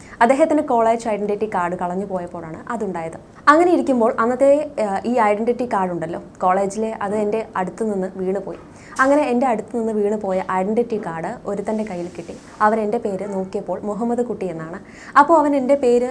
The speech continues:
ഏഹ്, മമ്മൂട്ടി എന്നാണ് എന്ന് ചോദിച്ചു. അങ്ങനെ എൻ്റെ പേര് മമ്മൂട്ടി എന്നായതാണ്. ഒരു നിറഞ്ഞ ചിരിയോടെ മലയാളത്തിലെ മെഗാസ്റ്റാർ വെളിപ്പെടുത്തിയത് ഇങ്ങനെയാണ്. പിന്നീട് കോളേജ് നാടകങ്ങളിലും മറ്റും സജീവമായപ്പോഴും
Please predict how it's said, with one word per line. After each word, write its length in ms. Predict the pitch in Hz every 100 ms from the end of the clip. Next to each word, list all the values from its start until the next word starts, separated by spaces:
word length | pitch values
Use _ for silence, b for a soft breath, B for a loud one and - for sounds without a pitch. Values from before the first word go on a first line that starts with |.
| 254 214
ഏഹ്, 160 | 202
മമ്മൂട്ടി 420 | 202 202 233 240
എന്നാണ് 640 | 269 220 170 190 - - 220
എന്ന് 140 | 220
ചോദിച്ചു. 400 | 208 175 175 - - - - -
അങ്ങനെ 200 | 254 269
എൻ്റെ 160 | 240
പേര് 340 | 254 220 214 214
മമ്മൂട്ടി 340 | 208 214 220
എന്നായതാണ്. 600 | 202 180 170 165 165 180 - B B -
ഒരു 120 | 320
നിറഞ്ഞ 320 | 277 262 262
ചിരിയോടെ 420 | 277 240 220 214
മലയാളത്തിലെ 460 | 214 196 202 202 220
മെഗാസ്റ്റാർ 520 | 202 208 214 - 196 175
വെളിപ്പെടുത്തിയത് 540 | 175 175 185 185 175
ഇങ്ങനെയാണ്. 440 | 170 170 165 165 190 B B B B
പിന്നീട് 260 | 311 311 330
കോളേജ് 480 | 320 262 262 269 254
നാടകങ്ങളിലും 540 | 226 214 214 208 214
മറ്റും 240 | 214 208 220
സജീവമായപ്പോഴും 840 | 220 190 220 214 185 190 185 196